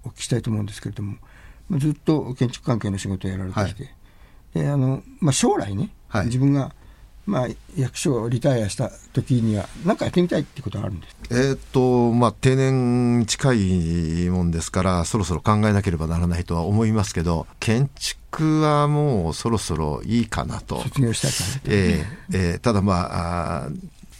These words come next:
Speaker 2: どうでしょう。えー、他のもので何かできるものがあるかっていうのは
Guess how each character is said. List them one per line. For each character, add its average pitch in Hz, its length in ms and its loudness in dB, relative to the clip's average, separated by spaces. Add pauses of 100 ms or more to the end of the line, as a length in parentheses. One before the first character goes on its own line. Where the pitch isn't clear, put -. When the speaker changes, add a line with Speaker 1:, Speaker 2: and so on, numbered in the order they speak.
Speaker 2:
ど 107 280 2
う 131 60 2
で 80 60 -6
し - 100 -6
ょ 71 60 -6
う。 - 20 -12 (360)
え 85 300 -2
ー、 92 40 -6
他 101 240 2
の 120 100 4
も 117 120 4
の 110 120 4
で 87 200 0 (200)
何 107 160 2
か 95 100 2
で 98 160 2
き - 80 2
る 135 80 4
も 113 60 4
の 104 120 4
が 101 100 4
あ - 20 0
る 98 100 -2
か 98 100 0
っ - 100 0
て - 160 2
い - 20 6
う - 40 2
の 117 80 2
は 101 120 2